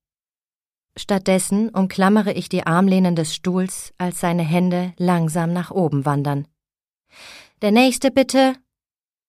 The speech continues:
Blinzelnd lasse ich von meiner heißen kleinen Lektüre ab und stoße geräuschvoll den Atem aus.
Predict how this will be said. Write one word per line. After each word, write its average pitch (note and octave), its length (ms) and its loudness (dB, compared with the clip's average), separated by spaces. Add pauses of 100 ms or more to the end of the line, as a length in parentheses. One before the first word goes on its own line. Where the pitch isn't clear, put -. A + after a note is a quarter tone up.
(160)
Blinzelnd G#3+ 560 2
lasse F#3+ 300 2
ich A3 120 -2
von G#3 120 2
meiner F#3 320 2
heißen F#3+ 340 0
kleinen F#3 380 0
Lektüre F3 440 0
ab G3 200 -2 (340)
und G#3+ 140 -4
stoße A#3+ 360 -2
geräuschvoll E3 600 -2
den F3 180 -4
Atem D3+ 320 -4
aus. C3 380 -8